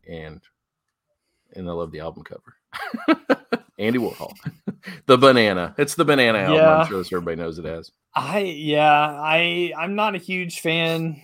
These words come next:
Speaker 2: of Velvet Underground. I don't, I mean, Lou Reed is another one that I can't handle his voice for too long. I, I just don't,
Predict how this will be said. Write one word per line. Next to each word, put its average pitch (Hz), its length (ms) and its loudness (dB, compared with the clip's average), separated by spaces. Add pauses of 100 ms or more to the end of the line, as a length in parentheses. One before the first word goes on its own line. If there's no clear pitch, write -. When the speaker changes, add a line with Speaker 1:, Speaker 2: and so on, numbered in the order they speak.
Speaker 2:
of 139 300 -10
Velvet 143 300 2
Underground. 131 1040 -6
I 131 120 -4
don't, 131 480 -6 (100)
I 127 80 -14
mean, 123 380 -14
Lou 131 140 -10
Reed 131 340 -6
is 120 160 -10
another 147 400 -2
one 139 400 -6
that 123 200 -4
I 123 120 -10
can't 120 400 -10
handle 120 320 -10
his 117 220 -8
voice 117 680 -8 (120)
for 123 100 -8
too 120 260 -12
long. 113 260 -6
I, 113 300 -6
I 120 60 -8
just 123 260 -16
don't, 131 340 -4